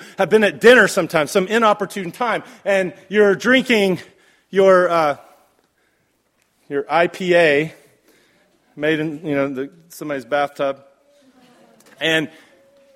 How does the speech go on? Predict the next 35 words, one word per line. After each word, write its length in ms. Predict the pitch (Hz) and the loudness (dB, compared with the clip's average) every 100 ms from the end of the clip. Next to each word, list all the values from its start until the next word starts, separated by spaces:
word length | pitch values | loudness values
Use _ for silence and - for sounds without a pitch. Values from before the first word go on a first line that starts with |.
| _ - | _ -8
you 260 | 170 208 | -2 4
are, 320 | 196 175 170 - 190 | 6 6 2 -6 -8
you're, 340 | 170 165 160 | -4 -4 -6
you're 340 | 180 190 160 | -14 -12 -10
laughing 520 | 156 202 214 214 233 196 | -10 -10 -10 -8 -8 -8
and 60 | |
you're 100 | 160 | -8
listening 420 | 160 220 220 220 | -8 -10 -10 -14
to 120 | 196 214 | -12 -14
each 160 | - | -6
other, 220 | 220 208 | -4 -4
and 100 | 196 | -6
it's 140 | 175 - | -8 -10
an 80 | 156 | -14
important 420 | - 220 220 180 | -6 -4 -2 -2
meeting, 340 | 196 214 196 - - - | -2 -2 -4 -8 -8 0
and 140 | 185 | 2
all 140 | 214 | 4
of 60 | 233 | 4
a 40 | |
sudden 220 | 233 208 190 | 2 0 2
you 120 | 185 | 0
go, 60 | - 226 233 - - - - _ _ | 2 0 0 -4 -10 -10 -16 _ _
<laughs> 220 | _ - | _ -6
and 160 | 175 190 | -2 0
you 80 | |
just, 240 | 196 202 - | 0 0 0
like, 240 | 190 170 | 0 0
snort 480 | - - 220 220 196 | -6 -6 -2 0 2
out 200 | 180 175 | 2 2
everything. 460 | 165 147 131 117 87 - _ _ _ _ _ _ _ _ _ _ - | 0 -2 -6 -8 -10 -20 _ _ _ _ _ _ _ _ _ _ -6
And 120 | 165 | -4
you 100 | 170 | 0
go, 140 | 180 | 2
"Oh, 720 | - 415 453 466 453 440 370 | 4 6 8 8 8 8 4